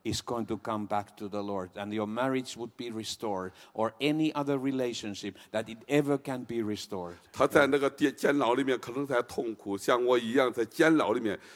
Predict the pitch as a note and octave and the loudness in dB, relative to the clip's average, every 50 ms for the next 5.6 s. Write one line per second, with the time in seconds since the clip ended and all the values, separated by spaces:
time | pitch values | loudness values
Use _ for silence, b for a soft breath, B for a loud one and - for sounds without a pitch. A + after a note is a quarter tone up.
0 | B B _ - - - D3 B2+ G2+ - G#2 G#2 G#2 - A2 G#2+ - - E3+ D3+ | B B _ -2 2 2 2 2 2 -2 -4 -4 -2 -2 -4 -6 0 2 2 2
1 | D3 C#3+ - A#2+ G2 F2+ F2 - b b b b - - E3+ D3+ D3+ D3+ D#3 C#3 | 2 0 -2 -4 -6 -6 -8 -12 b b b b -6 0 2 2 2 2 2 -2
2 | C3 B2 - - E3+ C3 G#2+ - - - - A#2 - - - - _ b b b | -4 -4 -6 -6 -6 -6 -8 -10 -16 -18 -18 -18 -18 -20 -20 -20 _ b b b
3 | b b - D#3+ D3 C#3+ C3 - _ - A3 G#3 F#3 F3 D#3+ C3+ D3 C#3 A#2+ G#2+ | b b -6 -4 -2 -2 -2 -4 _ 8 8 8 8 8 2 -4 -2 -2 -2 -2
4 | - G2+ G#2+ A2 G2+ - - - A2+ A#2 B2 A#2 G2+ F2 D#2+ D2+ E2 F2 F2+ F2+ | -2 -4 -4 -4 -6 -10 -12 -12 -6 -4 -2 -2 -2 -2 -4 -6 -8 -8 -8 -8
5 | - _ - E2 C#2+ D#2+ F2 - - C#2+ B1 B | -8 _ -8 -6 -6 -8 -8 -8 -8 -8 -8 B